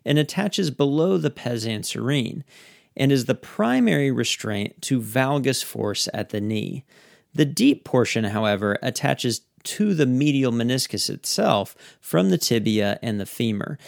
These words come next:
and its primary function is to support the medial meniscus and also limits anterior translation of the tibia.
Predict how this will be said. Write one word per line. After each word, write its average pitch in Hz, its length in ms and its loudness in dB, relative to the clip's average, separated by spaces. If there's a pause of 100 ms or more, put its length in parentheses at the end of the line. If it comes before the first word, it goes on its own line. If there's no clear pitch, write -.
(220)
and 135 120 2
its 196 200 2
primary 127 480 0
function 110 480 -4
is 110 280 -4
to - 160 -6
support - 580 -4
the 123 100 -2
medial 107 340 -2
meniscus 101 680 -4 (280)
and 180 160 2
also 180 480 2
limits 117 480 0 (120)
anterior 135 480 0
translation 104 720 -4
of 104 140 -4
the - 60 -8
tibia. - 580 -4